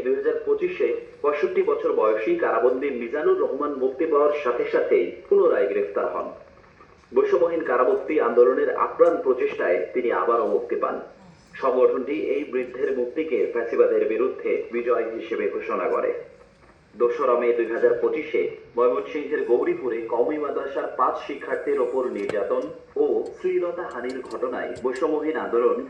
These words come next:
মার্চ টু গৌরীপুর ঘোষণা করে। সংগঠনটি মুসলিম বোনদের নিরাপত্তা ও অপরাধীদের শাস্তির দাবি জানায়। চব্বিশে জুন দুই হাজার পঁচিশে মানিকগঞ্জের ঘেউরে এক ব্যক্তির দাড়ি ধরে অপমান করার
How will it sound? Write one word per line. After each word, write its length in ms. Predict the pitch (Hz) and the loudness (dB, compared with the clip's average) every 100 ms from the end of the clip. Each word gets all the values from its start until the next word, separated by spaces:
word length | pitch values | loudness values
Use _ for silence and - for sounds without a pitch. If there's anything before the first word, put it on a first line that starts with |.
| 98 | -2
মার্চ 260 | 113 156 - - | -2 -2 -6 -6
টু 80 | 151 127 107 | -4 -4 -2
গৌরীপুর 460 | 120 143 151 - 139 120 | -2 0 -4 -6 -6 -6
ঘোষণা 340 | 107 - 123 95 80 | -8 -8 -6 -4 -4
করে। 180 | 73 - - - - - - - - - | -4 -6 -10 -20 -20 -20 -20 -20 -18 -4
সংগঠনটি 540 | 131 120 117 123 120 143 120 | 0 6 6 4 -2 -6 -4
মুসলিম 300 | 120 - 127 101 | -4 -6 -6 -2
বোনদের 340 | 117 120 123 107 | -2 -2 -2 -2
নিরাপত্তা 500 | 104 - 127 123 151 156 - | 0 0 0 0 0 2 6
ও 20 | 120 - 123 | 6 4 2
অপরাধীদের 580 | 143 135 104 - - - - - | 2 2 2 0 0 0 -4 -6
শাস্তির 420 | - - 143 - | -6 -4 -2 -2
দাবি 240 | - 104 101 | 0 0 0
জানায়। 320 | - - - - - - - - _ _ _ - - | 0 -2 -6 -10 -16 -20 -20 -20 _ _ _ -6 0
চব্বিশে 400 | 175 233 - - | 2 2 0 2
জুন 180 | - - - | 0 -2 -4
দুই 120 | 120 147 | 0 2
হাজার 180 | 156 165 165 | 4 4 6
পঁচিশে 420 | 156 160 160 175 170 120 | 4 4 0 -2 0 0
মানিকগঞ্জের 640 | - 139 147 139 139 160 139 - | -2 -2 -2 0 2 2 2 0
ঘেউরে 420 | 131 156 151 - - - - | -2 0 2 2 2 -2 -2
এক 60 | 123 147 | -2 0
ব্যক্তির 340 | 147 - 170 - | -2 0 0 0
দাড়ি 220 | - - - - | -2 0 -2 0
ধরে 160 | - - - | 4 4 4
অপমান 320 | - 160 180 185 | 0 2 2 2
করার 220 | 160 147 | 0 0